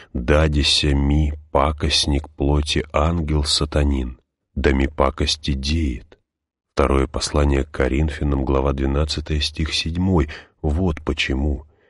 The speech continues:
хотя и просил он избавиться от этого искушения, он не получил просимого, потому что ему от него была большая польза. Если пройдём всю жизнь Давида, то найдём, что и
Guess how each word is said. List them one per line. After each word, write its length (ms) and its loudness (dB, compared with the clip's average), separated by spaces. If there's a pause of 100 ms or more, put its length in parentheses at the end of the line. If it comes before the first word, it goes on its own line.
хотя 280 2
и 100 4
просил 600 2
он 160 4
избавиться 680 0
от 120 -2
этого 340 0
искушения, 800 -4 (300)
он 200 2
не 80 4
получил 520 -2
просимого, 720 -2 (500)
потому 320 2
что 200 0
ему 260 4
от 160 0
него 260 2
была 280 2
большая 760 -2 (140)
польза. 500 -6 (840)
Если 420 4
пройдём 500 4
всю 300 2
жизнь 400 2
Давида, 560 0 (800)
то 120 4
найдём, 440 4
что 240 0
и 240 0